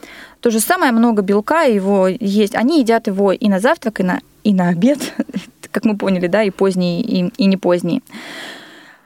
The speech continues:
Это блюдо очень популярно, и я надеюсь, что оно обретёт популярность как раз уже и у нас в России, хотя вегетарианцы сейчас очень часто,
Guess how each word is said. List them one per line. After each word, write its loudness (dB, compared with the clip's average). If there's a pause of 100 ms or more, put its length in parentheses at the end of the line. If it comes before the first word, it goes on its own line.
(1040)
Это 0
блюдо 2
очень -2
популярно, 0
и -4
я 4
надеюсь, 2
что 0
оно 2
обретёт 0
популярность 0
как -4
раз -2
уже 2
и 2
у 0
нас 2
в 0
России, 0
хотя -2
вегетарианцы 0
сейчас -2
очень 0
часто, -2